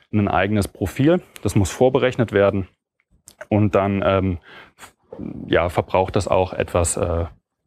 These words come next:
Speicher und, und eben auch Vorberechnungszeit. Aber, ähm,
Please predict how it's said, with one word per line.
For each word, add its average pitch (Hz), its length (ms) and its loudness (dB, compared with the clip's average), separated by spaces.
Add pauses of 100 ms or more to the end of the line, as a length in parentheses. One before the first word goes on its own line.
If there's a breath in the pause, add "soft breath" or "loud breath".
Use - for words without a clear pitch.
(100)
Speicher 92 680 0
und, 87 280 -2
und 85 200 -2
eben 92 160 -2
auch - 120 -2
Vorberechnungszeit. 90 1000 -4 (1400 loud breath)
Aber, 139 760 2
ähm, 131 500 0